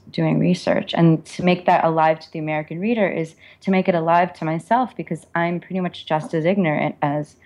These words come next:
you know, your average American reader, which is why I think it's so funny when,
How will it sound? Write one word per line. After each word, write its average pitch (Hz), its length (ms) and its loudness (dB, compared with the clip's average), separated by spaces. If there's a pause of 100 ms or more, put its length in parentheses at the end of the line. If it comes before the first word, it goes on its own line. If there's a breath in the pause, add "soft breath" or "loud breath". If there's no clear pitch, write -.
(420 soft breath)
you 165 100 4
know, 147 80 2
your 143 200 -2
average 143 360 -4
American - 480 -4
reader, - 440 -4 (100)
which 202 140 4
is 233 80 2
why 254 120 6
I 262 40 0
think 285 160 -6
it's 233 200 -18
so 208 280 0 (640 soft breath)
funny 185 340 0
when, 165 280 -10